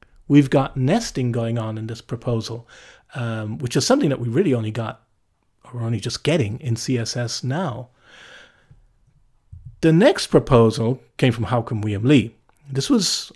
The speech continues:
October of nineteen ninety-four, and he called his proposal cascading H T M L style sheets. And it looked like this.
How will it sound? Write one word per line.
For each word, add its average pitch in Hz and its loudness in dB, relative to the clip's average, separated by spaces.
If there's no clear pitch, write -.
October 143 4
of 117 0
nineteen 123 0
ninety-four, 110 0
and 120 2
he 180 2
called 131 2
his 165 4
proposal 110 -2
cascading 180 2
H 147 -2
T 143 -2
M 123 2
L 110 -4
style 120 0
sheets. - -10
And 165 8
it 139 4
looked 120 0
like 120 0
this. - 2